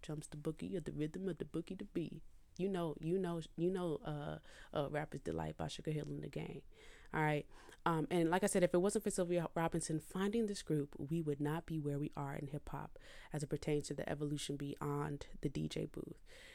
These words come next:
And in later episodes, we're definitely gonna talk about the importance of the D J, um, because I believe, um, as a producer,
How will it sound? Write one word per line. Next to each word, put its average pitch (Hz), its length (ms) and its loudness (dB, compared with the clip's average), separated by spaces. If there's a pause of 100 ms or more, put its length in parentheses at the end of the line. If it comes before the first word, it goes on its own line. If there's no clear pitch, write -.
And 190 100 10
in 202 100 12
later 247 240 10
episodes, 202 440 2
we're 185 80 2
definitely 214 260 4
gonna 226 100 6
talk 175 220 0
about 151 300 0
the 151 100 0
importance 151 340 -2
of 147 120 -2
the 143 60 0
D 151 180 2
J, 147 360 -2 (160)
um, 151 180 0
because 156 340 -2
I 214 160 6
believe, 160 500 2 (580)
um, 156 400 4
as 208 200 6
a 202 40 2
producer, 151 680 0